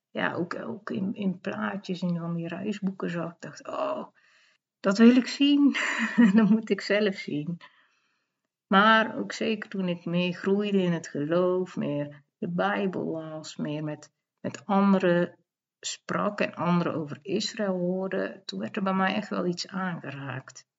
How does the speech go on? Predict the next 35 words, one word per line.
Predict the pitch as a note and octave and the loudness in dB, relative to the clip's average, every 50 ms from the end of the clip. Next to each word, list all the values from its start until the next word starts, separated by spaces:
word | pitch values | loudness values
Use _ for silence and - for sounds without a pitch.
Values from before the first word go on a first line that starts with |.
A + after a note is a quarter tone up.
| _ _ _ _ _ | _ _ _ _ _
Pas | - - G#3 F#3+ F3 F3 | -2 0 0 0 0 0
in | F3+ E3 D#3+ E3 E3 E3 | 2 2 2 2 2 0
een | D#3+ D3+ D3 | -2 -4 -4
post | - - F3+ G3+ G#3+ A3+ A3+ - - | -2 0 2 2 2 2 0 -2 -4
op | F#3 F#3+ | -6 -6
Instagram | - - F#3 G3+ G#3 - - G#3 F#3+ F#3 F3+ F3+ F#3 F3+ F3+ | -2 0 0 2 2 0 -2 -2 0 0 0 2 2 2 0
be-, | F#3 F3 E3+ E3 E3+ | 0 -2 -2 -4 -4
beschreef | E3 F3 - - - F3+ F#3+ G3+ G#3+ G3 | -4 -2 -2 0 0 2 2 4 2 2
ik | E3+ E3+ | 0 -4
het | - F#3+ - C#3+ | -8 -10 -8 -6
ook, | C#3+ C#3+ D3+ | -6 -6 -6
dat, | - D3 D3 - - _ _ _ _ _ _ | -6 -8 -8 -10 -16 _ _ _ _ _ _
eh, | - F3+ F3 F3 F3 E3+ - | -10 -6 -6 -4 -4 -4 -2
ja, | - F3 E3+ D#3+ | 0 0 2 2
hoe | D3+ D#3 D3+ | 2 0 2
gek | - F#3+ A3 A#3 - - | 2 0 0 0 -2 -2
dat | F#3 F#3 F#3 E3+ | -2 -2 0 2
ook | E3+ F3 F#3 - _ - - _ _ _ _ _ _ _ _ _ _ _ _ _ _ _ _ _ _ _ _ - | 0 0 0 -2 _ -20 -20 _ _ _ _ _ _ _ _ _ _ _ _ _ _ _ _ _ _ _ _ -10
klinkt | - C#3+ D3+ D3 D#3+ F#3+ B3 C#4 C4+ - | -8 -6 -4 -2 2 4 4 4 4 2
misschien, | - A3 G3 G3 - - G3+ G#3 A3 G#3+ | -2 -2 -2 -2 -2 -2 0 0 2 0
dat | F#3+ F#3+ - | 0 0 -2
het | F3+ F3+ - | -2 -2 -2
zo'nzelfde | - F#3+ E3+ E3+ E3+ - F3+ A3+ C#4 D4 C#4+ - G3+ F3+ | -4 -2 -2 0 2 2 2 2 2 0 0 2 0 0
gevoel | E3 D3+ C#3 - F3+ G#3+ B3 C4 B3 A#3 | 0 0 0 2 2 4 4 2 2 0
was | A3+ G3 G3 | 0 -2 -2
als, | G3 F#3+ - - _ _ _ _ _ _ _ _ _ | -4 -4 -4 -8 _ _ _ _ _ _ _ _ _
als | - F3+ F3 E3+ | -14 -12 -6 -2
bij | F3 F3 F#3 F#3 | 0 0 2 2
mijn | F3 E3+ | 2 2
geboorteland. | E3+ D#3+ D3 C#3+ D#3+ F3+ G3+ G3+ G2+ - - - C3 C3 C3 C3 C3 C3 - - _ _ _ _ _ _ _ | 0 0 0 2 2 2 2 0 -2 -4 -10 -8 -8 -8 -6 -8 -8 -10 -12 -16 _ _ _ _ _ _ _
Een | - | -18
soort | - - - - - - | -16 -14 -12 -12 -8 -2
van | G3 F#3+ E3+ | -2 -2 0
gekke | - G3 G3+ A#3 A#3 - F3+ D#3 - - - | 2 2 0 2 2 0 0 0 -2 -4 -2
onrust | - A3 C4 C4 B3+ A#3+ G#3+ G3+ F#3 F3 - - - - - - - - | 0 0 2 2 2 2 4 4 2 2 0 -4 -10 -8 -8 -8 -8 -10